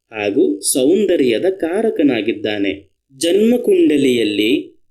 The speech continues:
ಬುಧ ಹಾಗೂ ಶುಕ್ರನ ಯುತಿ ಇದ್ದರೆ, ಆ ಯುತಿಯಲ್ಲಿ ಶನಿದೇವರು ಒಳಗೊಂಡರೆ, ಜಾತಕನು ಬುದ್ಧಿಯಿಂದ ಧನ ಪ್ರಾಪ್ತಿಗೊಳಿಸಿಕೊಳ್ತಾನೆ.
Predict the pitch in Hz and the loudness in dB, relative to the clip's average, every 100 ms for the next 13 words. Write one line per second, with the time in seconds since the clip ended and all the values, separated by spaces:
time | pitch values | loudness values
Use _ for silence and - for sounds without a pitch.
0 | _ 123 139 165 180 208 202 170 151 147 | _ _ 0 2 2 0 -2 -2 2 2
1 | 147 170 170 - 196 185 135 123 127 143 | 2 0 -2 0 2 4 2 0 0 0
2 | 127 123 110 107 98 110 180 - _ _ | 0 -2 -2 -2 0 0 -2 -8 _ _
3 | _ _ 165 170 160 156 170 170 220 196 | _ _ -8 0 2 4 2 0 2 4
4 | 147 123 104 95 - _ _ _ - 180 | 4 2 2 0 -4 _ _ _ -6 0
5 | 185 214 214 208 220 233 226 175 131 107 | 2 2 2 4 4 4 4 4 2 0
6 | 107 - 117 113 123 123 123 117 113 107 | -4 -6 -2 0 0 0 -2 0 -2 0
7 | 113 165 240 123 - _ _ _ 120 113 | 0 0 -2 -6 -16 _ _ _ -10 -6
8 | 123 127 127 - 113 110 123 202 247 - | -6 -2 -4 -2 -2 0 0 0 -2 -10
9 | _ _ _ 117 127 117 135 139 131 123 | _ _ _ -2 -2 -2 -2 2 2 2
10 | 117 113 127 226 98 - - 113 135 151 | 0 -2 -2 -4 -8 -18 -14 -2 0 -2
11 | - 135 123 - - 113 110 - 110 101 | -2 -4 -4 -4 -2 0 0 -2 -4 -4
12 | 101 98 98 110 131 110 - | -4 -6 -4 -2 -2 -4 -8